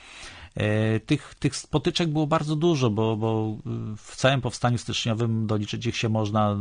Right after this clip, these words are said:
dobrze ponad tysiąca. E, i tutaj, mimo że Łódź i okolice nie należały może do tych, y,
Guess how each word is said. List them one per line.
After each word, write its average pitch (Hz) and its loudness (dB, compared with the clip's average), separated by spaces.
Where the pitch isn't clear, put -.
dobrze 104 2
ponad 95 0
tysiąca. 98 -4
E, 98 0
i 104 2
tutaj, 113 2
mimo 123 6
że 120 6
Łódź 127 4
i 123 2
okolice 120 2
nie 107 4
należały 107 4
może 101 2
do 95 -2
tych, - -6
y, 98 0